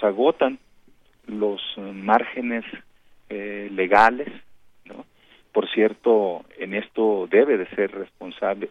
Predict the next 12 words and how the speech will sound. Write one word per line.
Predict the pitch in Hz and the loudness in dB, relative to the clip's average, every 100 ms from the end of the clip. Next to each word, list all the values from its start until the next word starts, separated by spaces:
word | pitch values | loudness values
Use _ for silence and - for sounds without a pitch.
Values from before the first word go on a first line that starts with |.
| - | 2
es | 170 190 | 2 2
responsable, | 117 - 95 - 95 92 95 90 _ _ _ _ - | -6 -12 -14 -6 -6 -6 -10 -14 _ _ _ _ -10
evidentemente, | 98 98 95 95 - 101 98 95 - 98 98 90 - _ _ _ _ | -10 -8 -10 -10 -10 -10 -10 -12 -10 -8 -8 -12 -16 _ _ _ _
el, | 95 92 92 95 92 92 87 - _ _ 90 | -10 -8 -10 -12 -12 -12 -14 -18 _ _ -10
el | 92 | -6
Congreso, | 92 90 104 - - - _ _ _ _ - | -4 0 2 0 -4 -10 _ _ _ _ -14
¿no? | 110 185 | -10 -6
La | 90 | 0
Cámara | 104 101 110 107 | 4 4 4 0
de | 92 85 | -2 -6
Diputados. | 90 - - 92 90 135 - - _ _ _ _ _ _ _ | -10 -16 -4 0 2 0 -10 -20 _ _ _ _ _ _ _
Eh, | 165 | -6